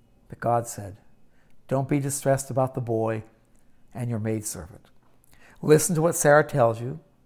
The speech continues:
It is through Isaac your offspring will be reckoned. I will make the son of the maidservant into a nation also,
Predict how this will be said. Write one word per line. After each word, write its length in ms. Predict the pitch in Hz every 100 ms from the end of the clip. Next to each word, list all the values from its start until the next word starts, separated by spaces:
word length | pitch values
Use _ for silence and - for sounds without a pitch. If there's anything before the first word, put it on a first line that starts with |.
| _ _ _ _ -
It 60 | 98
is 120 | -
through 220 | 123 120
Isaac 500 | 135 131 139 135 147
your 160 | 135 -
offspring 460 | 120 117 - 127
will 100 | 123
be 120 | 120 123
reckoned. 440 | 120 110 113 113 - - - - -
I 80 | 123
will 100 | 120
make 180 | 127 123
the 100 | 113
son 300 | - 139 139
of 100 | 127
the 60 |
maidservant 600 | 127 127 131 - 131 127
into 200 | 123 -
a 60 | 127
nation 360 | 123 123 - 113
also, 600 | 143 160 - 175 180